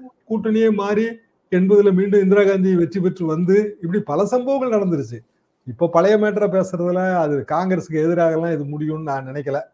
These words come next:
பி ஜே பி அவங்களோட political பாயிண்டா இதை எடுக்கிறாங்க. ஆனா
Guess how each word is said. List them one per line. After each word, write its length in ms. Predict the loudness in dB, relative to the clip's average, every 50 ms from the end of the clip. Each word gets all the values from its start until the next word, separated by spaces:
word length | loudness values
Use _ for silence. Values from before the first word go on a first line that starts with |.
| _ _ _ _ _ _ 0
பி 180 | 2 2 4 4
ஜே 160 | 4 2 2
பி 160 | 2 4 6
அவங்களோட 360 | 6 6 6 4 4 4 4 4
political 560 | 4 4 4 4 4 4 0 -2 -2 2 2
பாயிண்டா 300 | 4 4 4 2 2 2
இதை 160 | 2 4 4
எடுக்கிறாங்க. 460 | 2 2 2 0 -2 -2 -4 -4 -8 -10 -10 _ _ _
ஆனா 180 | -2 0 0